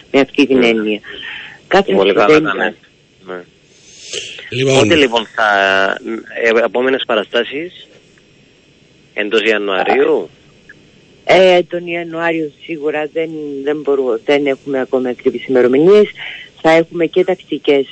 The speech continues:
Speaker 1: ε, κάποιες τακτικές, αλλά και, μ, περιοδία. Δεν είμαστε, δεν έχω όμως ακόμη να σας πω
Speaker 2: Να,
Speaker 1: ημερομηνίες.
Speaker 2: φαντάζομαι εξοντωθήκατε
Speaker 1: Θα ξαναδεί-
Speaker 2: για αυτά,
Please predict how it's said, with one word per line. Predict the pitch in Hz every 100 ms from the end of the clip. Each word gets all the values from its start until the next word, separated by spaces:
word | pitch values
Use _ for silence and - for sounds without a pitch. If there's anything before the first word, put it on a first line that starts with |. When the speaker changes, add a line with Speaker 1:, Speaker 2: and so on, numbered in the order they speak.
| -
Speaker 1:
ε, | 135 131 127 123 117 113 110 - _ _ _ -
κάποιες | 135 - 135
τακτικές, | 131 - - 127 - 190 202 - -
αλλά | 165 165 175 170 170 -
και, | 170 160 151 147 139
μ, | 139 131 127 123 _ _ -
περιοδία. | 151 143 131 127 117 95 - - - - - _
Δεν | 135 151 180 170
είμαστε, | 156 143 - 135
δεν | 131 151 147
έχω | 135 -
όμως | 131 120 117
ακόμη | 127 - 120
να | 113 110
σας | 113 -
πω | 113 107 107 95
Speaker 2:
Να, | 127
Speaker 1:
ημερομηνίες. | 117 113 113 123 143
Speaker 2:
φαντάζομαι | 160 202 196 131
εξοντωθήκατε | - 131 120 113 - 131 127 139 117
Speaker 1:
Θα |
ξαναδεί- | 185 170 165
Speaker 2:
για | 165
αυτά, | 165 117